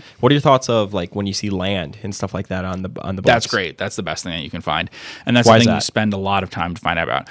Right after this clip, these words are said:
Speaker 2: Well, it's illiquid,
Speaker 1: Mm-hmm.
Speaker 2: but it holds its value very well.
Speaker 1: Sure.
Speaker 2: The first thing is how it's recorded on the balance sheet.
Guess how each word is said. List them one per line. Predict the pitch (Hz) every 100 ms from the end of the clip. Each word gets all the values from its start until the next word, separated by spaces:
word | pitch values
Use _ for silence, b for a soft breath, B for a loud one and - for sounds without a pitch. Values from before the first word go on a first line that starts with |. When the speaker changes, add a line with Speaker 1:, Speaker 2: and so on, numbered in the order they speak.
| B -
Speaker 2:
Well, | 160 147 156
it's | 185
illiquid, | 226 196 135 - 95 98 120 -
Speaker 1:
Mm-hmm. | 110 113
Speaker 2:
but | 139 131
it |
holds | 120 139 120
its | 117
value | 127 113 110
very | 110 110
well. | 101 85 80 -
Speaker 1:
Sure. | - 127 - -
Speaker 2:
The |
first | - 160 156
thing | 160
is | 127 101
how | - 123
it's | 117
recorded | 107 - 113 101
on | 95
the | 95
balance | 92 87 82
sheet. | - -